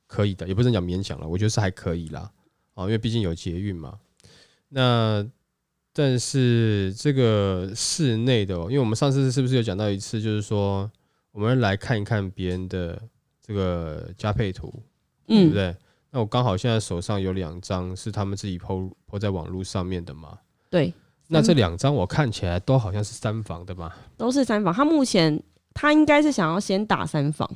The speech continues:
Speaker 1: 嗯。
Speaker 2: 所以它目前在网络上曝光的东西都是三房的。
Speaker 1: 也许它可能整栋是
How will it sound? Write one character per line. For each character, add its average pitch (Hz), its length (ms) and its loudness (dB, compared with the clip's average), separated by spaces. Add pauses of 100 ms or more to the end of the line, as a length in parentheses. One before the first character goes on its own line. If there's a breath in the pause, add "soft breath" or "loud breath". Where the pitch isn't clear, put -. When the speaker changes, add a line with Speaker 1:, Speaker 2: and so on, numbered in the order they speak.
(140)
Speaker 1:
嗯。 92 400 -2 (260)
Speaker 2:
所 - 160 -4
以 226 60 4
它 214 140 4
目 233 180 4
前 165 260 4
在 190 280 4
网 160 240 0
络 180 100 -4
上 190 160 -4
曝 202 240 -4
光 165 300 0
的 147 280 0
东 165 200 -2
西 165 180 -4
都 160 160 -2
是 165 100 -4
三 143 240 -4
房 104 220 -10
的。 - 100 -12 (220)
Speaker 1:
也 131 140 4
许 123 160 2
它 139 120 4
可 117 100 2
能 107 120 2
整 90 260 -6
栋 101 280 -4 (180)
是 98 640 0